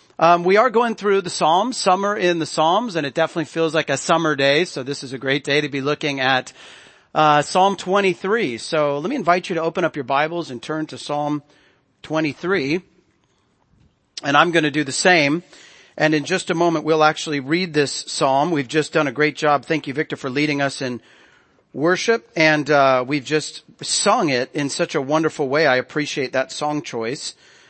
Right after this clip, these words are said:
Um, that was, I didn't even know that that song existed. So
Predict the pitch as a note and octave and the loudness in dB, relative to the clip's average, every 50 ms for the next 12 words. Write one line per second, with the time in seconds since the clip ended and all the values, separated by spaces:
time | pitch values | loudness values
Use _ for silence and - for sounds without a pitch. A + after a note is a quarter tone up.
0 | _ _ - - B2+ B2+ B2+ B2+ B2 B2 B2 A#2+ C3+ C#3 C3+ C3 B2+ A2+ G#2+ - | _ _ -6 -2 2 2 2 2 0 -2 -4 -4 -4 -4 -4 -6 -6 -6 -8 -10
1 | - - - - C3+ C#3+ D3+ D#3+ D#3+ D#3+ D#3 C3+ C#3 C#3 C#3+ C#3+ C#3 C3+ - D3 | -10 -10 -6 0 0 2 2 2 0 0 0 -2 -2 -4 -2 -2 -4 -4 -2 -4
2 | C#3 - - D3 C#3 C3+ C3 A#2+ A2+ A#2+ D3+ D3 - - A2 F#2+ G2 - - A#2 | -4 -4 -4 -6 -6 -6 -6 -8 -6 -6 -6 -6 -6 -10 -14 -14 -12 -12 -10 -8
3 | A2+ G#2+ G#2+ G#2+ G2 | -8 -8 -8 -10 -12